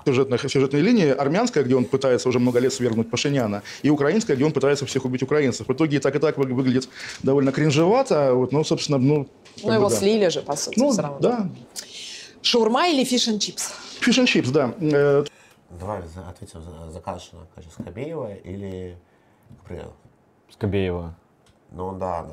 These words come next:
Speaker 4: Она
Speaker 3: Ну,
Speaker 4: не армянка.
Speaker 3: ну, но тёлка, тёлка. Просто что-то в телевизоре орёт.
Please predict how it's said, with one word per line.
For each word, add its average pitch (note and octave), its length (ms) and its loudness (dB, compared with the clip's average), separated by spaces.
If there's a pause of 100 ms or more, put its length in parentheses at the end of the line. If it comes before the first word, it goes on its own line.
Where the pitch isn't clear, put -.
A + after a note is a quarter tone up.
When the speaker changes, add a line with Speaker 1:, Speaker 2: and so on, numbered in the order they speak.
(240)
Speaker 4:
Она A2 320 0
Speaker 3:
Ну, C3 60 2
Speaker 4:
не A#2 120 2
армянка. F#2+ 440 -4 (420)
Speaker 3:
ну, G#2 140 -10
но B2+ 140 -8
тёлка, A2+ 360 -8 (320)
тёлка. G2+ 140 -10 (720)
Просто - 340 -20
что-то F2 220 -18
в E2 80 -20
телевизоре D#2 380 -18
орёт. D2 240 -20